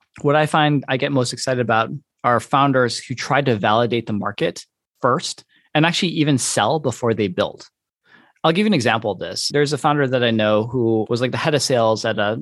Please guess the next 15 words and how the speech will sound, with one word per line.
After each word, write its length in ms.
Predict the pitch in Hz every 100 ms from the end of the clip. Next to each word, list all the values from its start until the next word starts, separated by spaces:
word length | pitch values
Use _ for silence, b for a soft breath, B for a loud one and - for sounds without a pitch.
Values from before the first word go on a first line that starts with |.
| 185
Salesforce 600 | - 180 165 156 147 139
or 120 | 123
equivalent 420 | 107 156 127 120
kind 160 | 110 113
of 60 | 104
business, 360 | 101 101 95
like, 100 | 110
enterprise 360 | 117 110 107 -
sales 200 | 123 120
kind 160 | 120
of 60 | -
thing. 220 | - - B B B B B -
And 440 | 135 135 131 147
she 160 | - 180
left, 320 | 160 -